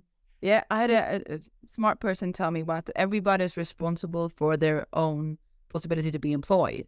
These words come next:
And I think that's something that's stuck with me, that, um, in larger corporations, at least what I've, what I've experienced, there's sometimes, um, um, a belief that the manager is responsible for the individual's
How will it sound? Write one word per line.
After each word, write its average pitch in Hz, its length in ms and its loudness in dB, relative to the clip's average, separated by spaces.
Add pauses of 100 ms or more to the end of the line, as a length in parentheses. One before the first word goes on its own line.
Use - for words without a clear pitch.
And 165 120 2
I 165 60 2
think 180 300 -4
that's - 480 -4 (580)
something 170 320 0
that's - 360 -4
stuck - 480 -2
with 156 160 2
me, 147 300 -4
that, 156 380 -2 (160)
um, 151 460 -4
in 170 160 2
larger 180 280 4
corporations, 143 500 -2
at 151 120 -8
least 151 240 -4
what 156 80 -2
I've, 156 140 -2 (100)
what 156 140 -2
I've 151 420 -2
experienced, 143 580 -2 (460)
there's 160 200 2
sometimes, 165 540 -2
um, 147 300 -4 (640)
um, 147 300 -2
a - 80 -4
belief 165 400 0
that 131 200 -2
the 160 60 -4
manager 160 680 0
is 147 240 -6
responsible 151 680 -2
for 143 220 -4
the 143 240 -2
individual's 139 760 -2